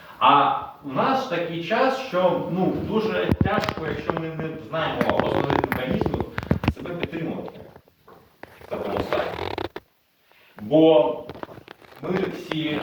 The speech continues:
ну, більшість з нас, ми використовуємо там тіктоки, да, рілси, шорти, тіктоки, от це от,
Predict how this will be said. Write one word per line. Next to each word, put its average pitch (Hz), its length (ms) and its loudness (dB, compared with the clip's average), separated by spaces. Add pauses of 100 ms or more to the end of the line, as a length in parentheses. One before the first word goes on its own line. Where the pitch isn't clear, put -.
(160)
ну, - 140 -2
більшість - 460 -2
з 120 40 -10
нас, 120 400 2
ми 151 60 0
використовуємо 127 960 0 (160)
там - 100 -12 (180)
тіктоки, 131 600 0
да, 98 240 4
рілси, 139 460 2 (100)
шорти, 120 400 2
тіктоки, 120 640 0
от 107 220 -2
це 110 60 -2
от, 104 220 0